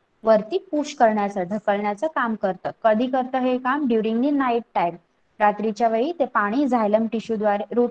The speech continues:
प्रेशरद्वारे वरती ढकललं जातं आणि झायलम टिश्यू तेच पाणी झाडाच्या प-, प्रत्येक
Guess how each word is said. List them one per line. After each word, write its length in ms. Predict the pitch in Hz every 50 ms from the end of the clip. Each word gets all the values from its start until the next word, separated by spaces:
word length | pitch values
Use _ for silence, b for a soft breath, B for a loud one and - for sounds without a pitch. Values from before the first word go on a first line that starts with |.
| -
प्रेशरद्वारे 600 | - 226 214 214 - 220 220 214 220 220 214 226 262
वरती 340 | 254 254 254 247 254 - 311
ढकललं 440 | 269 262 247 - 214 196 196 202 196
जातं 340 | 190 196 185 - 262 311 392 _ _ _ _ _ _ _ -
आणि 180 | 196 202 208
झायलम 460 | 202 202 220 214 214 196 208 214 220 226 214
टिश्यू 320 | 233 214 - - 262 320 403 - _ _ _ - - _ -
तेच 220 | 254 262 254 254 254
पाणी 340 | 240 208 196 202 262 320
झाडाच्या 480 | 277 254 240 214 202 196 202 202 - 262
प-, 100 | 262 262 226
प्रत्येक 460 | - - 226 214 208 - 240 247 247